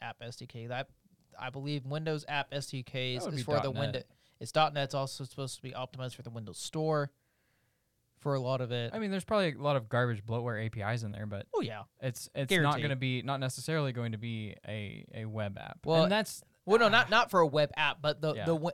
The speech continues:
Speaker 1: a Windows Store app, which is supposed to be technically applets, if I remember correctly, when it was explained to me.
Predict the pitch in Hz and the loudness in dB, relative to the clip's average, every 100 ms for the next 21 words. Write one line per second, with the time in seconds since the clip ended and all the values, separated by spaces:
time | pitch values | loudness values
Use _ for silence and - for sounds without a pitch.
0 | - 170 143 160 180 165 143 - 160 151 | -2 -2 0 -2 -2 -2 -2 -2 -2 -2
1 | 143 120 117 135 143 139 - 139 160 170 | -2 -4 -4 -4 -6 -6 -8 -4 -2 -2
2 | - 151 139 - 147 139 - 123 - 110 | -4 -6 -4 -2 -4 -4 -2 -2 -2 -10
3 | 98 - - - - - 117 127 120 117 | -14 -10 -10 -10 -14 -8 0 0 0 -4
4 | 110 - 101 101 117 110 120 117 117 - | -8 -12 -12 -10 -8 -6 -6 -6 -8 -10
5 | 117 104 95 92 | -8 -8 -10 -14